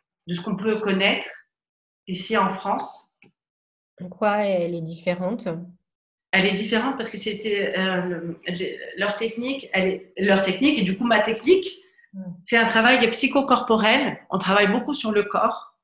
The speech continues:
Speaker 1: sur la prise de conscience de son corps,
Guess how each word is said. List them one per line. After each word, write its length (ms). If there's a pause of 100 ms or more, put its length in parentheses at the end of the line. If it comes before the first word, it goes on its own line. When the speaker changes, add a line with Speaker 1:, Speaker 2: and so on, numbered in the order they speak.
(360)
Speaker 1:
sur 160
la 140
prise 240
de 40
conscience 440
de 80
son 260
corps, 500